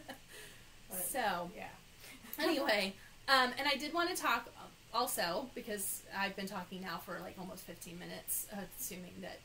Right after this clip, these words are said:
Speaker 2: we're still recording and it's still going. But
Speaker 1: Yeah,
Speaker 2: anyway,
Speaker 1: it's still going.
Speaker 2: we have a new logo, um,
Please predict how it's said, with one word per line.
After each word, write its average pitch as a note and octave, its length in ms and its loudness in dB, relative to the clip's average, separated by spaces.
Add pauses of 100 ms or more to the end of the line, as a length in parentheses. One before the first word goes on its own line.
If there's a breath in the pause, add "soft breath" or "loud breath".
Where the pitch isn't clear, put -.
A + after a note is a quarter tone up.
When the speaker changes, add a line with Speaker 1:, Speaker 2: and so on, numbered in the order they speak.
(140)
Speaker 2:
we're F#3 80 -8
still - 220 -6
recording - 340 -12
and G3+ 400 -14
it's - 120 -8
still - 120 -10
going. G#3 260 -12 (100)
But D#4 80 0
Speaker 1:
Yeah, D#4+ 60 2
Speaker 2:
anyway, D#4 220 4
Speaker 1:
it's - 100 -6
still F4+ 140 -6
going. G3 300 -4
Speaker 2:
we F4 120 6
have F4+ 260 8
a F#4 60 4
new F4 220 4
logo, C4+ 720 2 (500 loud breath)
um, G3+ 560 6